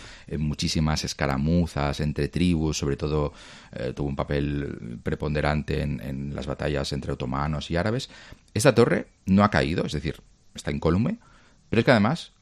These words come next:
no está hecha de un material especialmente resistente.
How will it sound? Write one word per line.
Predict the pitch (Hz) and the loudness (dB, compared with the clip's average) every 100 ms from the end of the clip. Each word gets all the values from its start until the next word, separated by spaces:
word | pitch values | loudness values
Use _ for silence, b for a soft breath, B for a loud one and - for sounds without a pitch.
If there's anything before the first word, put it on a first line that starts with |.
| _ _ _ - | _ _ _ -4
no | 95 | 0
está | 107 87 | 2 4
hecha | 80 - 71 | 2 0 -2
de | |
un | 71 67 | -2 -4
material | 73 73 73 | -4 -4 -6
especialmente | 73 - - 65 67 - - 58 55 57 58 | -8 -10 -8 -6 -6 -8 -8 -8 -8 -10 -10
resistente. | 73 65 - 64 64 | -8 -6 -4 -6 -6